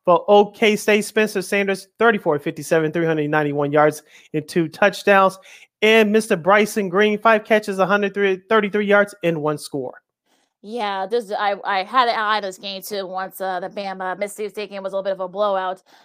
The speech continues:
Speaker 2: Uh, but yeah, a solid showing by, uh, Sanders, and also a solid showing by the Cowboys defense, making tho-, those stops late for, uh, for them against Texas. So, uh, definitely a, a
Speaker 1: Mm.
Speaker 2: bounce back, uh, win for O K State.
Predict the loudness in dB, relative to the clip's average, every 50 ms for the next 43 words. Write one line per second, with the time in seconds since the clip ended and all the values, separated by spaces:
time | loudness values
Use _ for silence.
0 | _ _ -2 2 2 2 2 0 -2 -2 0 0 0 0 -2 -6 -6 -2 0 0
1 | 0 0 -2 -4 -6 -8 -8 -8 -6 -2 -2 -2 0 0 -2 -4 -4 -4 -6 -8
2 | -8 -10 -10 -8 -8 -8 -10 -8 -8 -6 -4 -4 -4 -4 -4 -2 0 0 0 0
3 | -2 -4 -4 -2 0 0 0 -2 -4 -6 -8 -6 -6 -8 -6 -6 -6 -6 -4 -4
4 | -6 -6 -6 -10 -14 -10 -10 -10 -10 -10 -12 -14 -12 -10 -8 -8 -6 -6 -8 -8
5 | -8 -4 -2 -2 -2 -2 -6 -10 -12 -10 -10 -8 -8 -8 -6 -4 -4 -4 -4 -6
6 | -10 _ _ _ _ _ _ -12 -12 -10 -10 -10 -12 -12 -14 -14 -8 -4 -2 -2
7 | -2 -4 -8 -12 -12 -12 -10 -10 -6 -4 -4 -4 -4 -2 0 0 -2 -2 -2 -4
8 | -4 -4 -6 -6 -6 -8 -6 -4 -4 -4 -6 -6 -6 -4 -4 -4 -4 -6 -8 -6
9 | -6 -6 -6 -6 -10 -12 -12 -12 -8 -6 -6 -6 -6 -6 -6 -8 -8 -8 -10 -12
10 | -12 -12 -14 -18 -20 _